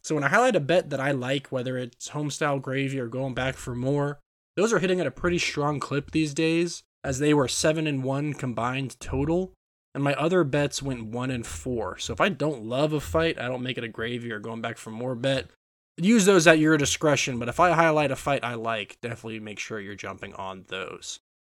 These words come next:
Talking about the Homestyle Perfect Plate Parlay, this was another excellent win for us. We mixed it up. We went with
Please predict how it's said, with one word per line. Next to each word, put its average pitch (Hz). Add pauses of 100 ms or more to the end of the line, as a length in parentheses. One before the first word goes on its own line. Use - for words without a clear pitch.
Talking 190
about 185
the 147
Homestyle 156
Perfect 165
Plate 160
Parlay, 151
this 143
was 143
another 151 (200)
excellent 156
win 143
for 151
us. 151 (280)
We 151
mixed 208
it 214
up. 196
We 143
went 165
with 170